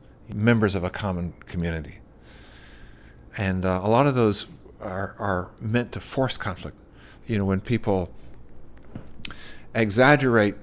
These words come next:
their public presentation to create a sense of themselves as part of a min-, minority group of one way or another, to draw attention to it, to remind you that they're there.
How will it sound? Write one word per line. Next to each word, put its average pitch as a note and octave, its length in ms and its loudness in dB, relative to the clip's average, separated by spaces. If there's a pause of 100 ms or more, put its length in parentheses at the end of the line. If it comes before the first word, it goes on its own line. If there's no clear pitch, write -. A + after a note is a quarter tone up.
their A#2+ 240 2
public A2 320 2
presentation G#2+ 580 0
to F#2 280 -4 (500)
create A#2 280 2
a G2 100 2
sense A2 300 0
of G2+ 80 -8
themselves F#2 440 -2
as - 80 -8
part G#2 220 0
of F#2 60 -4
a F#2 80 -2
min-, F2+ 280 -4 (100)
minority G2 460 2
group E2 320 -6
of D#2+ 100 -8
one E2+ 160 -4
way D#2 140 -4
or D#2 180 -8
another, D#2 340 -10 (1000)
to - 100 -6
draw G#2 220 4
attention F2+ 420 -2
to - 140 -12
it, - 120 -8 (680)
to F#2+ 420 0
remind A2 460 6
you G#2 80 4
that F2+ 140 0
they're F#2 160 2
there. F#2+ 460 0